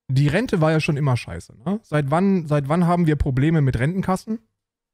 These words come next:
Also seit wann müssen unsere Rentengilder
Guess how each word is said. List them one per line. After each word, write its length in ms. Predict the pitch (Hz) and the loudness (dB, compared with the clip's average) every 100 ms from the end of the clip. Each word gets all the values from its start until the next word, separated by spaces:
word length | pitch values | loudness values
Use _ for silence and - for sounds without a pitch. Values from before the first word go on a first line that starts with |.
| _ _ _ _ _ _ - | _ _ _ _ _ _ -2
Also 120 | 139 | 0
seit 300 | 143 139 123 | 2 0 0
wann 340 | 139 180 190 165 | 0 2 0 0
müssen 600 | 147 160 165 156 160 160 | 0 0 2 2 0 -2
unsere 340 | 151 147 143 123 | -2 0 0 0
Rentengilder 960 | 151 160 147 147 156 147 147 147 143 | -2 0 0 2 2 2 2 0 -2